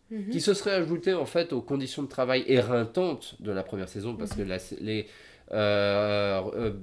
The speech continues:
Speaker 2: Billy Piper dira d'ailleurs que, euh, la saison deux se déroulera mieux au niveau du tournage que pendant la saison une, l'atmosphère sera pas du tout la même. Euh, sachant qu'en plus, euh, euh, bah,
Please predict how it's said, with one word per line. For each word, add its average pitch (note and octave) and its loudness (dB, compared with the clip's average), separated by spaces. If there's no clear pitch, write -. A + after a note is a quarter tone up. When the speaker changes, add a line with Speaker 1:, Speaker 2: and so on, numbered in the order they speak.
Speaker 2:
Billy C3+ -2
Piper C3 0
dira A#2 0
d'ailleurs A2 -2
que, A2+ -4
euh, F2 -4
la F#2 -2
saison G#2+ -4
deux D#3 -2
se E3 -4
déroulera A2 -2
mieux B2 -4
au - -2
niveau A2 -4
du G#2+ -8
tournage A#2+ -2
que - -6
pendant G2+ -6
la F#2+ -4
saison F#2+ -8
une, D#3+ -6
l'atmosphère A2 -6
sera - -8
pas A#2 -2
du B2 -10
tout A2+ -16
la F#2+ -6
même. A#2+ -6
Euh, G2 -2
sachant E3+ -2
qu'en D3 -2
plus, F3 -4
euh, A2+ 0
euh, G2+ -2
bah, A2 -2